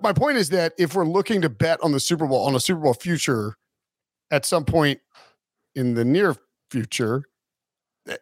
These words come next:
that the odds are kinda condensing around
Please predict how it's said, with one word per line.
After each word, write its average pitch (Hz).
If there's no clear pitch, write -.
that 151
the 143
odds 170
are 151
kinda 156
condensing 143
around 120